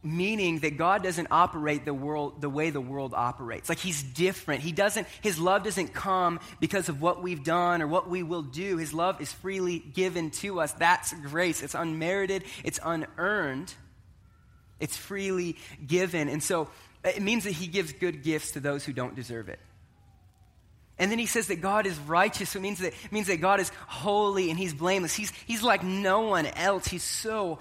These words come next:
high above me. And then he ends and says that God is merciful.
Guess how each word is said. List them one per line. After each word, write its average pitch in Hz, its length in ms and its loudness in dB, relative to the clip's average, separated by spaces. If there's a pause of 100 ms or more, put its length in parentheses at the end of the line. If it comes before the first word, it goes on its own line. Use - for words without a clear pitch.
(180)
high 190 500 6
above 156 580 2
me. 127 300 -6 (300)
And 165 120 -4
then 170 60 -2
he 165 100 0
ends 165 220 0
and 147 80 -4
says 143 220 -4
that 143 120 -4 (240)
God 147 240 4
is 135 120 -2
merciful. 127 800 -8